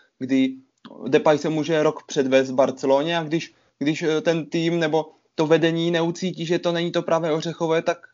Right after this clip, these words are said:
může vlastně přemýšlet už okamžitě o prodeji po té jedné sezóně.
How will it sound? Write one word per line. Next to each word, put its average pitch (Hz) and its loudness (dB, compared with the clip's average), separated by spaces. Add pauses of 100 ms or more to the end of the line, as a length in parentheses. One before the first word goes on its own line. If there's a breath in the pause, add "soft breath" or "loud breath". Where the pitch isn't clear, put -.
může 170 -2
vlastně 180 2
přemýšlet 185 -2
už 190 -8 (160)
okamžitě 175 0
o - 4
prodeji 127 -2
po 123 -8
té 123 -2
jedné 120 -4
sezóně. 113 -8